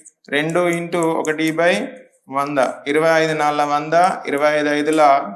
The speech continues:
నూట ఇరవై ఐదు, ఐదు ఎక్కం ఐదు, నాలుగు రెండ్లు ఎనిమిది, ఆన్సర్ ఐదు బై ఎనిమిది.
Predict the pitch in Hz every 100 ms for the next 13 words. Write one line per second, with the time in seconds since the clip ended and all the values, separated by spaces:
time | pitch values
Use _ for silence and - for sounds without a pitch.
0 | 120 143 143 143 139 127 120 127 143 147
1 | 147 143 139 139 156 180 208 - _ _
2 | _ - 127 135 147 151 147 147 156 156
3 | 147 - - 135 135 127 - - 135 143
4 | 143 180 190 - 131 143 151 151 160 143
5 | 147 - - _ - 143 151 123 - -